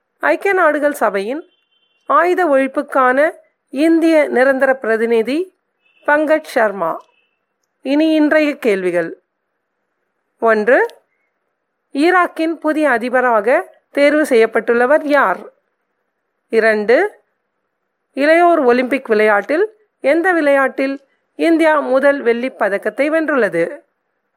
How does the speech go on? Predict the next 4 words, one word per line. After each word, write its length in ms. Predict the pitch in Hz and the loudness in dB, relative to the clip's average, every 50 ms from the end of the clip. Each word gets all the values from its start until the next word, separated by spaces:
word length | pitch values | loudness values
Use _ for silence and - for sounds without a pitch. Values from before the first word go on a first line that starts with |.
| _ | _
மூன்று, 580 | - 196 196 190 185 185 180 233 294 359 392 - - _ _ _ _ _ _ _ _ _ _ _ _ - | -6 -4 -2 -2 -2 0 0 2 2 2 0 -2 -8 _ _ _ _ _ _ _ _ _ _ _ _ -4
ரெண்டாயிரத்தி 480 | 233 254 277 294 349 359 370 359 370 330 | 0 0 2 2 2 0 0 0 -2 -2
பதினேழாம் 720 | 254 277 247 247 254 247 247 254 254 262 254 - - 226 | -2 0 0 2 2 2 4 4 2 2 0 -2 -2 0
ஆண்டுக்கான 800 | 208 214 226 214 240 240 - - 202 180 185 196 226 302 370 | 0 0 0 0 -4 -4 -4 -4 -2 -2 -2 -2 -2 -4 -4